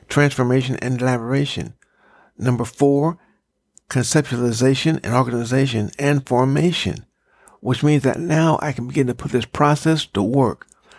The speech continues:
which means that you can also do the same thing. As you begin to use your scientific imagination process and begin to create things from the old to the new and, and improve on them, it's amazing what you can do. Einstein said, and I quote, "Imagination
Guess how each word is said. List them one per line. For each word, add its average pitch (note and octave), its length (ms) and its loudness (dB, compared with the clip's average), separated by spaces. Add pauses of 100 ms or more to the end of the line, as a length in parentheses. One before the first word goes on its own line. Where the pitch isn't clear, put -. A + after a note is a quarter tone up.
(200)
which C3+ 180 -2
means C#3 160 4
that A#2 120 -2
you E3 120 0
can C#3 140 2
also B2 200 -2
do A#2 80 -2
the A#2+ 60 0
same A2+ 300 -2
thing. A#2 380 -2
As B2+ 180 -2
you D#3 60 -8
begin D3 180 2
to C3+ 60 4
use B2+ 80 0
your A2+ 140 2
scientific C3 720 0
imagination B2 800 -2 (320)
process D#3 640 2 (500)
and B2+ 180 -4
begin C3 240 0
to A2 80 -6
create D3+ 360 0
things D3+ 280 0
from B2+ 300 -2
the A#2 160 0
old C#3 420 2
to C3+ 120 0
the A#2 140 -2
new E3+ 460 0 (360)
and, C3+ 100 -2
and A2 100 0
improve C3+ 440 0
on E3+ 160 4
them, G#3 180 0 (640)
it's D3+ 220 0
amazing D3 380 4
what B2+ 180 -4
you A#2 60 -8
can C3 180 -2
do. C3 280 0 (800)
Einstein C#3+ 560 0
said, A#2 320 -4
and A2+ 140 -8
I A2+ 100 -4
quote, - 420 0 (280)
"Imagination D3+ 920 0